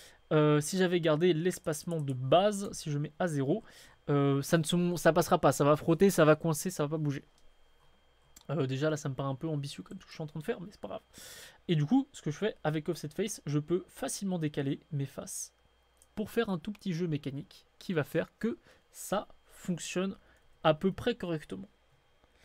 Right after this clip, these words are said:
Euh, zéro cinq c'est trop, donc je vais mettre un, je crois, un ça va l'air pas mal. Ok, très bien. Euh, ici, vous voyez par exemple là, ça, ça me paraît un peu trop haut aussi, donc ce que je peux faire, c'est par exemple encore une fois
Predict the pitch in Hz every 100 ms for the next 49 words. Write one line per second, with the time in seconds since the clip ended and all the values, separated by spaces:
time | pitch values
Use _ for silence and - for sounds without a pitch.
0 | - - - _ - 143 139 135 208 196
1 | - 151 - 147 - 208 185 151 143 147
2 | - 175 165 - 160 - 151 156 139 139
3 | - 156 151 160 185 156 - - - _
4 | - 151 - 156 202 _ - _ _ _
5 | - 165 143 151 190 - - - - _
6 | 151 151 156 214 - 226 220 156 160 185
7 | 160 151 196 170 175 185 - 175 151 135
8 | 151 170 - 147 175 180 - 175 - 202
9 | - 190 - 202 156 147 - 180 - 135
10 | - 190 - 156 147 135 131 156 - 131
11 | 143 135 120 185